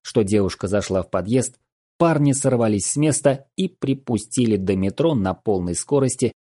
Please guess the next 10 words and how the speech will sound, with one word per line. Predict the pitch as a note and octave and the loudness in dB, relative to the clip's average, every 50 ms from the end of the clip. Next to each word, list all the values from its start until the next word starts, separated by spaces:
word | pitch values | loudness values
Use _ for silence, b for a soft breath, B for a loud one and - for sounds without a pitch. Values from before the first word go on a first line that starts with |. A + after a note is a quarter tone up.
| _ - | _ 0
не | F#3+ F#3 | 0 2
забывая | D#3+ F#3 F3 E3 E3 D3+ C#3+ B2+ A2+ A2 | 4 4 4 4 4 4 4 4 4 2
перепрыгивать | G#2 - A#2 A2 A2+ G#2+ - C3 C#3+ C#3 A#2+ A2 A2 G#2 - | 2 0 0 0 0 0 0 0 0 0 0 0 0 0 -2
через | - G2+ F#2+ F2+ | -2 -2 -2 -2
все, | - - - C#3 B2+ | -4 -2 0 0 -2
что | - - - G2 | -2 -2 -6 -6
встречалось | - - - F#2+ E2+ - G2 F#2+ F#2+ F2 - - - | -6 -6 -8 -8 -6 -2 0 0 0 0 -2 -6 -10
им | F#2 E2+ | -8 -8
на | E2 D#2+ D#2 | -6 -8 -8
пути. | - - F2 E2 - - A#2 | -8 -10 -10 -10 -10 -14 -16